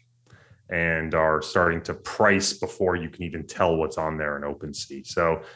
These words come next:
there's some really sophisticated actors playing in this space. It's gotten incredibly competitive over the last two and a half months.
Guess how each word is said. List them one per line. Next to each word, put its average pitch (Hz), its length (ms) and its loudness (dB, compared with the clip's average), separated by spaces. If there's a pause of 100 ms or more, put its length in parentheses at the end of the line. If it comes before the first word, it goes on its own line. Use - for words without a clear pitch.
(100)
there's 107 160 4
some 113 220 6
really 135 300 10
sophisticated 92 760 -2
actors 80 400 -2
playing 80 320 -2
in 80 140 -2
this 78 200 -2
space. 80 380 0
It's - 140 -10
gotten 82 480 0 (340)
incredibly 104 640 6
competitive 80 560 -2
over 78 180 -2
the 76 60 -2
last - 480 -4
two 90 160 -2
and 85 80 0
a 76 40 2
half 80 300 0
months. 82 480 0